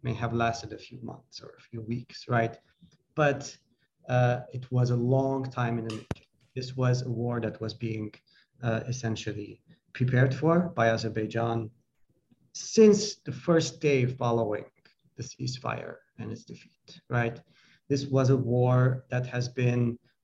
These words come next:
uh, you know, is, has been in the works, and, uh, Turkish assistance and support to Azerbaijan has been in the works again since then.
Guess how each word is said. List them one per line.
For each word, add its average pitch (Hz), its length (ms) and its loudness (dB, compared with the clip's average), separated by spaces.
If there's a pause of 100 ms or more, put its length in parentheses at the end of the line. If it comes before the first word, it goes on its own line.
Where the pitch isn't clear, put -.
uh, 113 300 0 (1400)
you 123 140 -4
know, 104 120 -8 (120)
is, 127 300 -4
has 123 160 -2
been 131 180 2
in 127 100 6
the 117 80 2
works, 131 560 -2 (340)
and, 123 440 -2
uh, 120 360 -2 (260)
Turkish 127 280 -2
assistance 202 520 4
and 127 100 2
support 185 380 0
to 190 80 2
Azerbaijan 160 500 2
has 135 160 -2
been 135 160 0
in 131 60 2
the 127 100 2
works 120 480 -2
again 131 460 -2
since - 320 -14
then. - 160 -20